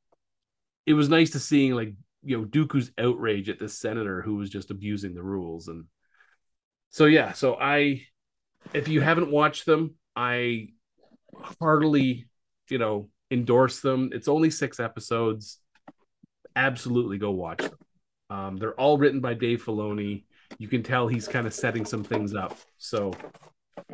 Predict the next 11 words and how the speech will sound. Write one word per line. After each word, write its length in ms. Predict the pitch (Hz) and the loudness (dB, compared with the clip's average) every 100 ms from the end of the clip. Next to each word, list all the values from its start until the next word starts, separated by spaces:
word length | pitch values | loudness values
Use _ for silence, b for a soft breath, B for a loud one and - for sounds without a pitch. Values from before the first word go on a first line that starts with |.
| 180 - | -14 -8
yeah, 240 | 127 110 - | -4 -4 -2
absolutely. 880 | 123 127 143 127 127 117 117 107 _ _ _ | -4 -2 0 2 2 0 -4 -4 _ _ _
If 120 | 120 | -2
you 80 | 131 | 4
haven't 220 | 147 156 | 4 4
watched 280 | 131 131 - | 2 0 0
them 140 | 131 123 | -2 0
yet, 240 | 110 - | -2 0
go 120 | 131 | 0
watch 320 | 127 117 107 | 2 0 -2
them. 220 | 120 107 | -8 -10